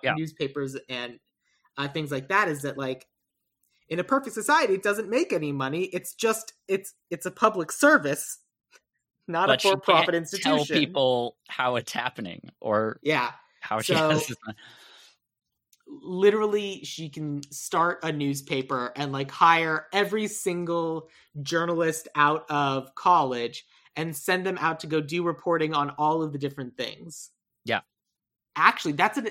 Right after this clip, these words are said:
Speaker 2: an opportunity for another twist. One of her reporters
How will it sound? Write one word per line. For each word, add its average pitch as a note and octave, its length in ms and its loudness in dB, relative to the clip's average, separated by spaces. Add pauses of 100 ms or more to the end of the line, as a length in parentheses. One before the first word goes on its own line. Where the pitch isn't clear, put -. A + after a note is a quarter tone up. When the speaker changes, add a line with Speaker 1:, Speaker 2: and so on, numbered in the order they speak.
Speaker 2:
an F3+ 140 -6
opportunity F3 340 0
for D#3+ 140 -6
another D3 320 -4
twist. G3 540 -6 (480)
One D3+ 340 -2
of G3 220 0
her F3+ 180 4
reporters D#3 1000 -2